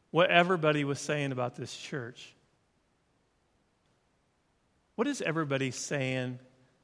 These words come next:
about the church today as a whole?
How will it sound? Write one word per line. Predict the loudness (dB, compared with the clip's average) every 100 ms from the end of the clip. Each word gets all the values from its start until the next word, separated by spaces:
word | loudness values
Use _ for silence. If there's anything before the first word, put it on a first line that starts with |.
| -12
about | -2 0 -2
the | -8
church | -10 -8 -6 -8 -12 -18 -20 _ _ _ _ _
today | -14 -8 -6 -6 -10 -20 _ _ _ _ _ _ _ _ _ _ _ _ _ _ _ _
as | -6 -6
a | -8
whole? | -10 -12